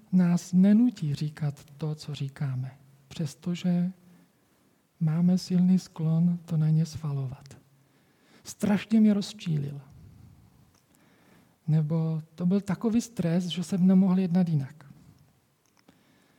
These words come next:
Naše slova jsou řízená srdcem, ne druhýma lidma nebo okolnostmi. Jako strom plodí ovoce, tak naše srdce plodí chování.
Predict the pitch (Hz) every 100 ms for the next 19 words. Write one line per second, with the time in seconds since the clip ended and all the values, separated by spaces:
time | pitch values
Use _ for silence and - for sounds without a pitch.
0 | _ _ _ _ - 170 - 254 - 175
1 | 170 190 190 - 170 156 156 160 170 165
2 | 160 160 160 151 143 - 151 139 135 -
3 | - _ _ _ _ _ 165 170 160 156
4 | 156 156 147 147 139 135 135 139 139 139
5 | 143 135 135 - - 156 - - _ _
6 | _ - - - - - _ 190 247 233
7 | - 208 208 196 202 202 190 185 180 190
8 | 196 214 - - - - 165 185 185 151
9 | 165 - 170 165 175 - _ _ _ 165
10 | 151 151 - 151 156 156 127